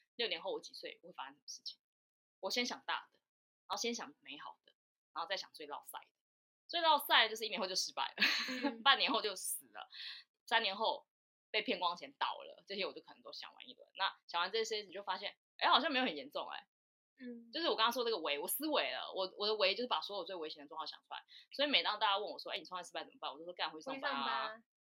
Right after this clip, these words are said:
Speaker 2: 嗯。
Speaker 1: 这是我想过的啊，我在思-，我思过这个危啊，我思维就好像没有很危耶，回去上班有很危吗？回去上班就是，就是去找，再找一份工作，再，再回去做自己的，自己，自己擅长的事情而已啊，对啊。就证明你不是，并不适合做经营企业这份工作，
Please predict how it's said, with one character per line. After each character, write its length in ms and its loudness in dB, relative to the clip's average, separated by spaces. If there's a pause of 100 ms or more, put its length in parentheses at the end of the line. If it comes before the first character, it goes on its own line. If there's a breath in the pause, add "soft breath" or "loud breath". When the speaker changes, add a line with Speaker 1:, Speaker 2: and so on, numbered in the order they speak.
(200)
Speaker 2:
嗯。 160 -20
Speaker 1:
这 80 -8
是 60 -2
我 100 2
想 160 2
过 100 4
的 80 6
啊， 160 6
我 60 0
在 80 4
思-， 240 -4
我 80 0
思 180 -2
过 100 0
这 80 0
个 120 0
危 160 -2
啊， 160 -6
我 40 -8
思 140 -10
维 140 -4
就 180 -8 (240)
好 100 -4
像 160 0
没 80 2
有 80 2
很 80 -8 (140)
危 140 -20
耶， 240 -14
回 80 -4
去 40 -6
上 120 0
班 100 0
有 80 0
很 140 -6
危 140 -12
吗？ 180 -14 (100)
回 80 -6
去 20 -6
上 120 -4
班 120 0
就 80 -6
是， 220 -8 (580 soft breath)
就 120 -12
是 180 -6 (100)
去 220 -12
找， 180 -4
再 120 -4
找 120 -6
一 40 -4
份 100 -2
工 140 -10
作， 200 -6 (220)
再， 180 -8
再 120 -10
回 120 -10
去 380 -12
做 140 -8
自 80 -14
己 120 -12
的， 140 -20 (320)
自 80 -6
己， 80 -8
自 140 -14
己 80 -8
擅 180 -10
长 80 -20
的 60 -20
事 120 -8
情 160 -12
而 80 -20
已 120 -20
啊， 60 -20 (360)
对 80 -12
啊。 100 -10 (280)
就 60 -8
证 120 -4
明 120 -2
你 60 -8
不 120 -16
是， 140 -4
并 160 -8
不 40 -14
适 160 -4
合 120 -10
做 160 -12
经 240 -18
营 120 -20 (120)
企 240 -6
业 120 -6
这 120 -16
份 100 -20
工 100 -20
作， 220 -20